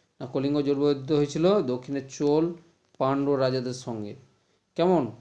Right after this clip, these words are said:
দিয়ে অশোকের সঙ্গে যুদ্ধ করেছিল এবং দুশো একষট্টি খ্রিস্টপূর্বাব্দে এই যুদ্ধ হয়েছিল। এবং এই যুদ্ধেতে সম্রাট অশোক প্রায় দেড় লক্ষ কলিঙ্গবাসীকে, এক দশমিক পাঁচ লক্ষ, দেড় লক্ষ কলিঙ্গ,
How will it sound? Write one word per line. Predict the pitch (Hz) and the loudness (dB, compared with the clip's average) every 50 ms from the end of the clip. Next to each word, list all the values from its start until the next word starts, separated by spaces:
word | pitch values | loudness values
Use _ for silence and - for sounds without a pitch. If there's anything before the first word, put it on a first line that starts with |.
| - 120 | -14 -12
দিয়ে | 117 117 131 143 160 185 | -8 -2 0 2 4 4
অশোকের | 185 151 139 139 156 143 147 | 4 4 2 0 -2 -4 -4
সঙ্গে | 143 - 151 143 147 175 196 | -6 -6 -4 -2 0 0 0
যুদ্ধ | 170 151 139 131 139 | 0 -2 -2 -2 -2
করেছিল | 135 123 127 120 113 117 113 104 92 - - _ _ _ - - - - | -2 0 -2 -4 -4 -6 -8 -10 -10 -12 -16 _ _ _ -20 -20 -14 -10
এবং | 120 123 143 165 190 196 165 | -6 0 2 2 2 2 2
দুশো | 127 127 123 - | 0 -2 -2 -2
একষট্টি | 135 127 131 - 147 131 - 147 | -2 -4 -4 -6 -8 -6 -6 -6
খ্রিস্টপূর্বাব্দে | 139 135 131 - - 120 131 123 120 127 127 123 135 160 170 | -6 -8 -8 -10 -8 -8 -6 -6 -4 -2 -4 -2 -2 0 0
এই | 151 131 | 0 -2
যুদ্ধ | 113 117 117 113 117 | -2 -6 -6 -6 -4
হয়েছিল। | 131 123 123 123 120 - 160 156 180 196 233 - - - - _ - - _ _ - | -4 -4 -4 -4 -6 -4 -2 0 0 0 -2 -4 -10 -20 -20 _ -20 -20 _ _ -8
এবং | 120 120 135 143 143 131 - | -4 -2 0 0 -2 -2 -2
এই | 143 151 165 175 185 190 185 | 2 4 6 6 6 4 2
যুদ্ধেতে | 165 139 139 143 139 131 151 151 151 190 196 127 131 143 156 180 208 247 - - - _ _ _ _ _ _ _ _ _ _ _ | -2 -4 -4 -6 -4 -4 -4 -4 -4 -2 -2 0 2 4 4 2 2 0 -4 -12 -20 _ _ _ _ _ _ _ _ _ _ _
সম্রাট | - - 139 127 135 139 151 160 156 156 - - - _ _ - | -10 -6 -4 0 4 6 6 6 6 4 -2 -14 -18 _ _ -6
অশোক | - 127 143 139 - - 151 135 139 151 165 160 - - - _ _ _ _ _ _ | -2 -2 -2 -2 0 2 2 4 4 2 0 -2 -8 -20 -20 _ _ _ _ _ _
প্রায় | - 127 131 | 0 0 0
দেড় | 127 123 143 151 | 2 4 4 4
লক্ষ | 151 165 160 165 - - | 6 4 2 2 0 -4
কলিঙ্গবাসীকে, | 165 170 - 156 143 147 135 147 147 147 135 139 131 131 - 139 117 107 104 101 107 120 127 - 131 | -2 0 0 0 2 2 0 0 0 0 0 0 0 -2 -2 -6 -8 -8 -8 -10 -10 -12 -14 -16 -12
এক | 120 113 117 | -10 -10 -8
দশমিক | 123 127 127 - 143 147 147 143 - | -8 -8 -6 -4 -4 -4 -4 -4 -6
পাঁচ | - 135 127 131 | -6 -4 -4 -4
লক্ষ, | 131 131 139 135 135 - - 170 165 156 127 117 | -2 -2 -4 -4 -6 -6 -4 -2 -2 -2 -2 -4
দেড় | 113 131 131 131 | -4 -4 -2 -2
লক্ষ | 135 135 135 - - 165 165 175 190 185 - - - _ _ _ _ | -2 -4 -6 -4 0 2 2 2 2 0 -4 -12 -20 _ _ _ _
কলিঙ্গ, | - 131 127 139 143 147 147 151 160 175 190 208 208 | -6 -2 -2 0 2 2 4 6 6 6 6 4 0